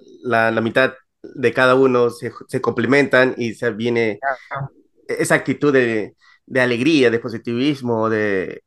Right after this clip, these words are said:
Speaker 1: y, y el video me gustó bastante porque también, también te, te da esa energía, esas vibras, eh,
Speaker 2: Ujú.
Speaker 1: de felicidad.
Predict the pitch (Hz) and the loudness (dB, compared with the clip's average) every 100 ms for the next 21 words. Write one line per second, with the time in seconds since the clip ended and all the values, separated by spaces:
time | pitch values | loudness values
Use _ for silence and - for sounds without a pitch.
0 | _ - 139 143 135 131 139 156 180 147 | _ -8 -6 0 2 4 4 6 4 4
1 | 143 131 131 156 156 - 180 233 151 123 | 2 4 4 2 2 2 0 0 -4 -6
2 | 131 131 139 151 143 147 147 - 123 117 | -2 0 0 0 0 0 -2 -2 -2 0
3 | 131 135 135 139 143 139 127 - 139 156 | 0 2 2 2 -2 -4 -4 -4 -2 0
4 | 127 120 135 127 139 135 139 - _ _ | 2 0 -4 -4 -2 0 0 -4 _ _
5 | - - _ - 127 117 110 127 - - | -20 -20 _ -4 0 2 2 -4 -6 -18
6 | - 123 120 120 107 120 123 135 120 | -4 -2 0 -4 -4 0 4 6 4